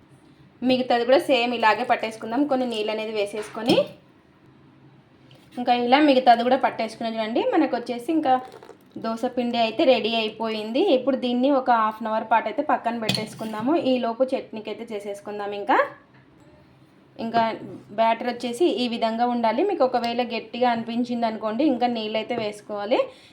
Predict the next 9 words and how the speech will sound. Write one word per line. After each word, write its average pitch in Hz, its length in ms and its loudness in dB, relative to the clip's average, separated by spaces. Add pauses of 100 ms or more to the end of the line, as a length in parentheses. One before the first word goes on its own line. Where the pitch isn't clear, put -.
(140)
ఇంకా 247 200 2
నేను 240 200 -2
నీళ్ళు 220 240 -4
అయితే 226 220 0
కొద్దిగా 226 440 -2
పడుతుంది 226 380 0
అనమాట, 220 260 -2 (140)
తర్వాత 220 360 2
అయితే 233 140 2